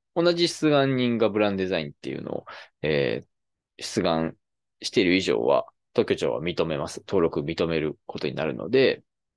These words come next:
まあ、一部例外はありますけど、認めることになるので、えー、み-、登録してもいいですよという通知を出すんです。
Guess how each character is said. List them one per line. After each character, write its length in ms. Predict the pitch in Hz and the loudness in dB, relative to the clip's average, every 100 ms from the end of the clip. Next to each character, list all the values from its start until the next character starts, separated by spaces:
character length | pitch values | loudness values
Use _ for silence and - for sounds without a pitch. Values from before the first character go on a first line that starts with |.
| _ _ _ _ _ _ _ _ _ _ - _ _ _ _ - | _ _ _ _ _ _ _ _ _ _ -20 _ _ _ _ -2
ま 80 | 135 | 0
あ、 20 | |
一 160 | 120 139 | 4 4
部 80 | |
例 160 | 90 90 | 4 6
外 120 | 92 | 6
は 60 | 90 | 6
あ 20 | |
り 40 | 87 | 4
ま 60 | |
す 60 | 92 | -4
け 100 | - | -6
ど、 60 | 67 | -6
認 220 | 87 92 | -2 0
め 120 | 87 | 0
る 120 | 82 | -2
こ 100 | 82 | -2
と 80 | 73 | -4
に 80 | 69 | -4
な 140 | 85 | -2
る 100 | 85 | -2
の 160 | 62 73 | -4 0
で、 320 | 110 104 101 - - - - | 2 4 2 -4 -16 -10 -2
え 400 | 101 95 90 82 | 0 2 0 -2
ー、 20 | |
み-、 140 | 92 _ _ _ _ | -4 _ _ _ _
登 160 | - 85 | 2 2
録 160 | 82 - | 2 -2
し 40 | |
て 60 | 87 | -2
も 80 | |
い 140 | 73 90 | 0 -2
い 20 | |
で 80 | 65 | -2
す 140 | - | 2
よ 120 | 98 | 2
と 200 | - - - | 4 -2 -2
い 100 | 110 | 0
う 80 | 104 | 0
通 160 | - 95 | 0 -2
知 120 | 90 | 0
を 40 | |
出 100 | 78 | 0
す 120 | 80 - | -2 -10
ん 40 | |
で 60 | - | -16
す。 140 | - | -18